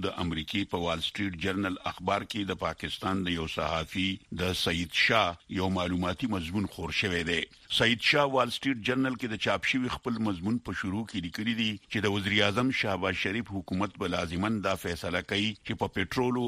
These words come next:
او ډیزلو ورکیدونکي سرکاري رعایتونه ختم کړي او که نه، ځکه چې عالمي مالیاتي ادارې آی ایم اف په تیلو د سرکاري رعایتي نرخونو د نه ختمولو په وجه پاکستان ته ورکیدونکي خپلې قرضې معطل کړي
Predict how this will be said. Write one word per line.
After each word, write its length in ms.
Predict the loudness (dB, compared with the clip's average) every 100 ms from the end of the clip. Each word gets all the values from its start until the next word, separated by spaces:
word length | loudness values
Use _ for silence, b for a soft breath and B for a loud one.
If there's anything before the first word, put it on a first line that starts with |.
| 0 -2
او 40 | 0
ډیزلو 400 | -2 2 0 0 -4 -6 -4
ورکیدونکي 680 | -4 -4 -4 0 -2 -2 -8
سرکاري 640 | -2 -2 2 2 4 2 0 0 2
رعایتونه 680 | 2 4 0 0 0 0 0 -6 -2
ختم 320 | 0 2 0 0
کړي 360 | 0 0 -2 -4
او 60 | -4 -2
که 100 | 2
نه، 40 | 2 0 -2 -2
ځکه 140 | 0
چې 280 | -2 -2 0
عالمي 300 | 2 2 2 2
مالیاتي 500 | 0 0 0 -2 -2 -2
ادارې 340 | 0 2 2 2 0
آی 140 | 2 2
ایم 120 | 2 0
اف 100 | -2 -2
په 140 | -2 2
تیلو 260 | 2 2 0 -4 -4
د 80 | -2
سرکاري 460 | 0 0 2 2 2 2
رعایتي 420 | 2 2 2 2 2
نرخونو 500 | 0 -2 0 0 0 -2 2
د 40 | 4
نه 100 | 4
ختمولو 500 | 0 0 0 2 0
په 140 | 0 2
وجه 220 | 0 2
پاکستان 580 | 0 2 -2 0 0 2 0
ته 80 | -2
ورکیدونکي 680 | -2 -4 -2 0 0 -4
خپلې 300 | -4 -4 -2 -2
قرضې 600 | -2 0 0 0 -2 0
معطل 320 | 0 0 -2
کړي 280 | 2 4